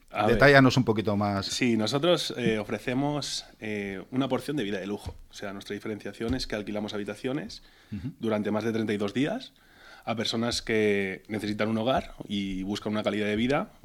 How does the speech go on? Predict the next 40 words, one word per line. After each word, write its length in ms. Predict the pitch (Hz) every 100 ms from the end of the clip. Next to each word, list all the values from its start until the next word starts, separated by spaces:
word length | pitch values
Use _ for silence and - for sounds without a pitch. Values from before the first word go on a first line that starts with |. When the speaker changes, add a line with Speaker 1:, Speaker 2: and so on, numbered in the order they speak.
| -
Speaker 1:
en 420 | 98 92 87 87 -
casas 360 | 107 110 131 117
a 20 |
las 120 | 98
afueras 240 | 95 98 98
de 60 |
las 140 | 95 -
ciudades, 480 | 110 143 95 -
unifamiliares, 580 | 95 90 90 95 110 120
chalets, 460 | - 120 175 - 104
en 80 | 90
zonas 300 | 101 104 -
premium 460 | 139 135 156 160
y 80 | 98
bien 140 | 98 -
conectadas 540 | 101 87 98 107 -
con 400 | - 98 92 90
el 120 | 92
centro 220 | - 98 95
de 80 |
la 40 | -
ciudad, 160 | 95 -
ya 100 | -
sea 200 | 95 -
por 220 | 85 - - - -
carretera 520 | - 92 87 110 143
o 60 | 139
por 120 | -
transporte 400 | - - 87 -
público. 400 | - - - - - - - - -
Es 100 | -
el 100 | 117
valor 260 | 110 113 117
diferencial 640 | 113 104 101 107 110 110
de, 200 | 104 95
de 160 | 98 104
Colibiner 440 | 104 110 120 123
en 80 | 104
cuanto 320 | 98 95 90
a 240 | - -